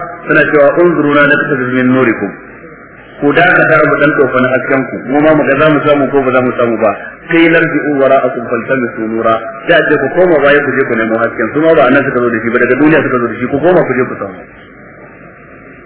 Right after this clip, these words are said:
Fa duriba bainahum bisur. Da aka ce ku juya baya, sun dauka wai su juya baya a nan inda suke. Za su samu haske. Suna juyawa kafin su biyo, fa duriba bainahum bisur. Sai a sa wata katanga,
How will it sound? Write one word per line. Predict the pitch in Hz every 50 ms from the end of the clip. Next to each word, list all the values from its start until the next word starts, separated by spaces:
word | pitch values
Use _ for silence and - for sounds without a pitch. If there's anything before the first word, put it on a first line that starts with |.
| - - - - - - - -
Fa | - 113 120
duriba | - 135 139 131 123 123 123
bainahum | 127 131 127 123 117 113 117
bisur. | 110 104 107 - 110 110 104 101 - - - - - - - - - - - - - - -
Da | - - -
aka | 156 160 160
ce | 156 151 160
ku | 156 139 135
juya | 123 147 156 156 139
baya, | 139 143 147 147
sun | 143 151 156
dauka | 156 160 156 156
wai | 143 135 147 156
su | 147 135
juya | 127 135 147 151 143 123
baya | 120 131 135 139
a | 139 135 135
nan | - 135 135 131 - - -
inda | - 147 147 147 135
suke. | 113 117 123 113 107 - - - - - - - - - - - - - - - - - -
Za | 113 120 139
su | - - -
samu | 127 117 117 123
haske. | 123 127 123 127 127 131 113 - - - - -
Suna | - - 165 190 175
juyawa | 156 156 180 190 185 180 160 156 156
kafin | 147 147 135 135 143 143
su | 135 120
biyo, | 110 120 127 131 127
fa | 123 - 120
duriba | 113 120 135 135 123 117
bainahum | 117 117 131 120 120 117 113
bisur. | 110 104 101 107 123 123 120 113 -
Sai | - 135 139 131
a | 113
sa | 117 123 127
wata | 120 110 123 120
katanga, | 127 143 139 135 131 123 131 131